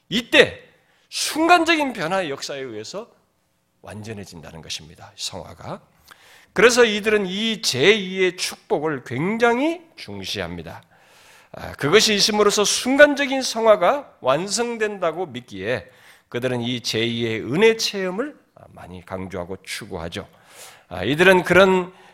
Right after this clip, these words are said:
아, 경험을 하게 된 이 상태를 뭐라고 부르냐면 완전 성화다, 또는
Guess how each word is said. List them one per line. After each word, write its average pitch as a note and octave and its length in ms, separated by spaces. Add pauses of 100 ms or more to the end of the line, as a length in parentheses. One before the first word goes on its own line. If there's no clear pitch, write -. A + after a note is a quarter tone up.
아, A2+ 200
경험을 G#3 460
하게 G#3+ 400
된 G#3 400
이 D3+ 280
상태를 F#3 1000 (220)
뭐라고 A2 360
부르냐면 G#2 540 (340)
완전 D3+ 680
성화다, B2+ 600 (640)
또는 F#2 240